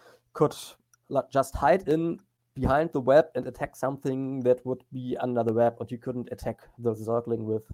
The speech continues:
melee units or some-, something like that. So, um, basically what I had to do was I had,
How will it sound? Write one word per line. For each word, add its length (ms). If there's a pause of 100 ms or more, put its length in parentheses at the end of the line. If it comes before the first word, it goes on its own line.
(100)
melee 280
units 400
or 100
some-, 160 (360)
something 260
like 160
that. 180 (1000)
So, 600 (1080)
um, 600 (1080)
basically 500
what 160
I 140
had 200
to 100
do 220
was 560
I 200
had, 480